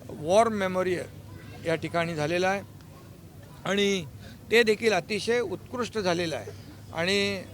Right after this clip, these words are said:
देशासाठी लढणाऱ्या जवानांची एक ओळख, आठवण चिरंतन राहिली पाहिजे, यासाठी वॉर मेमोरियल देखील आपण जर पाहिलं तर एक तुम्हाला देखील सगळ्यांना प्रेरणा आणि ऊर्जा मिळेल, तिथे येणाऱ्या प्रत्येकाला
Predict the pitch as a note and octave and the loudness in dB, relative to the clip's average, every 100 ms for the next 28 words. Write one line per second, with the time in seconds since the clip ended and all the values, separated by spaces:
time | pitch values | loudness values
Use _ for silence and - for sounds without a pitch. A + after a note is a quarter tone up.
0 | - - - - D#3+ E3 G3 G3 D#3+ F3+ | -16 -16 -16 -4 0 2 4 4 4 -2
1 | G#3+ F#3+ E3 F#3 F#3+ G3 G3 G3+ - - | -2 0 0 2 4 6 4 2 -4 -16
2 | - - B2 D#3 F#3 F#3+ F#3+ F3 G3+ G#3+ | -16 -12 -2 4 4 4 2 0 -4 -4
3 | F#3+ - - - - F#3+ F#3+ F3+ A3+ G3 | -6 -14 -18 -8 2 2 2 4 6 4
4 | - - D3+ D#3+ G#3 F#3+ B2 G2 - G#3+ | -2 -8 -6 -2 -2 -2 -4 -8 -2 -2
5 | B3+ B3 A3 F3+ G3 G3+ G3 F#3+ E3+ C#3 | 0 0 2 4 2 2 2 2 0 -6
6 | - - - C3+ F#3 E3+ G3+ G3 A3+ C3+ | -12 -14 -8 2 4 4 2 2 -2 -2
7 | - - - - - E3 F#3 F#3+ F3+ F#3 | -8 -14 -14 -16 -2 4 6 6 2 2
8 | G3+ G#3 F#3+ F3+ G#3+ G3 F3+ G3 F#3+ F#3+ | 4 4 2 0 2 0 0 -4 -2 -4
9 | - E3 G3 G#3+ C3+ - - - - - | -2 0 2 2 0 -10 -16 -18 -18 -2
10 | F#3+ G#3+ A3 G#3 F#3+ - - F#3 F#3+ - | 4 6 6 4 -2 -8 -6 -2 -2 -2
11 | - F3 G3+ A3+ G3 F3 F#3+ F#3 D#3 D#3+ | -6 0 2 2 0 0 2 0 -2 0
12 | F3 F#3+ F#3+ D3 - - - - - F3 | 2 4 2 0 -4 -14 -16 -10 0 2
13 | F3+ G#3 A3 G#3+ F3+ E3+ G#3 G3+ G3 F#3+ | 4 4 4 4 2 6 6 6 2 2
14 | F3+ G3+ F#3+ G#3 G#3+ F#3+ F3 B3 A#3+ A#3 | 0 2 2 2 0 -4 -2 2 6 8
15 | E3 | 6